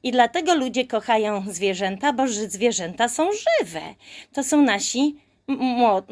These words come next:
mniejsi bracia, tak? M-, bracia mniejsi, a pieski? Przyjaciele. Nie ma lepszego przyjaciela od psa. No. I ten piesek,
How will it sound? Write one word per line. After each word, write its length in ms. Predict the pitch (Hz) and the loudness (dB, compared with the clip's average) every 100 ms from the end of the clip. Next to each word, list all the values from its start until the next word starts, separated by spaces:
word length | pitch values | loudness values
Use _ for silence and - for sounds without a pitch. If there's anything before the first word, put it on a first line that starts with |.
| 233 | -4
mniejsi 680 | 262 269 277 247 214 - 285 | 2 6 6 4 2 -2 -2
bracia, 540 | 285 320 196 - - | 0 2 0 -2 -6
tak? 240 | - 285 302 247 | 0 0 0 -6
M-, 160 | 254 254 - 240 | -6 -6 -10 -4
bracia 380 | 285 302 311 285 | -2 0 0 2
mniejsi, 680 | 269 247 175 190 - 214 - - _ _ _ | 2 0 -2 -6 -6 -8 -10 -20 _ _ _
a 100 | 262 | -4
pieski? 520 | 254 - 403 - 330 403 - _ _ | -2 0 0 -2 -4 -6 -6 _ _
Przyjaciele. 680 | - 330 330 339 392 392 262 - _ _ _ - _ 247 | -8 -2 -2 0 0 2 0 -4 _ _ _ -20 _ -2
Nie 160 | 233 | 0
ma 120 | 226 | 0
lepszego 440 | 202 196 - 208 220 | 0 -2 -4 -4 -6
przyjaciela 720 | - 240 214 208 233 208 208 | -6 -4 -4 -4 -4 -4 -6
od 180 | 190 - | -12 -10
psa. 240 | - 202 185 - _ _ _ _ _ - - - | -6 -6 -8 -14 _ _ _ _ _ -20 -20 -8
No. 160 | 247 190 - - - - _ - - - | -4 -4 -8 -16 -20 -20 _ -18 -18 -6
I 100 | 240 | -6
ten 320 | 220 285 277 269 | 2 4 4 2
piesek, 400 | 190 - 240 | -2 0 -2